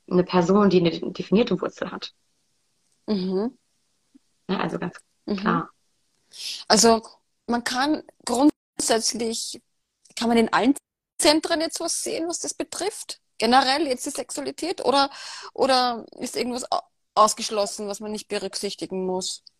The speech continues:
Speaker 1: Also zum Beispiel, ich weiß es n-, also ich hab's aus Erfahrung, weiß ich's nicht. Also das Egozentrum habe ich noch nie irgendwie so
Speaker 2: Ja, denk ich mir.
Speaker 1: einso-, spielen können, aber ich kann mir auch vorstellen, dass je nachdem, wie, in welcher Energie das schwingt,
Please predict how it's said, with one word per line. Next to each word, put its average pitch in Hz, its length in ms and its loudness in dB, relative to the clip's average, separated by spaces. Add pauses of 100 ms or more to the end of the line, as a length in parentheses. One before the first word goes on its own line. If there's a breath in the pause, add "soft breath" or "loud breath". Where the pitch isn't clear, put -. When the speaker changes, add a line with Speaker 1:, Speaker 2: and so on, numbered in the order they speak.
(1300 loud breath)
Speaker 1:
Also 233 260 6
zum 233 240 4
Beispiel, 247 480 8
ich 240 140 2
weiß 220 220 4
es 214 180 -2
n-, - 80 0
also 185 200 4
ich 185 200 0
hab's 185 240 2
aus 196 120 2
Erfahrung, 196 440 6
weiß 196 180 6
ich's 202 160 -6
nicht. 214 240 0
Also 180 140 2
das 180 140 0
Egozentrum 220 680 0
habe 185 120 2
ich - 100 -4
noch 185 200 0
nie 202 220 6
irgendwie 202 420 4
so 175 380 8
Speaker 2:
Ja, 180 280 2
denk - 300 -12
ich - 280 -8
mir. 196 160 0
Speaker 1:
einso-, 240 400 4 (320)
spielen 269 220 4
können, 262 380 4
aber 214 160 6
ich 214 100 -2
kann 240 140 4
mir 240 100 4
auch 202 80 2
vorstellen, 226 480 4
dass 202 280 -2
je 208 120 2
nachdem, 214 520 6
wie, 202 220 8
in 196 220 4
welcher 190 220 4
Energie 180 280 6
das - 200 6
schwingt, 220 400 4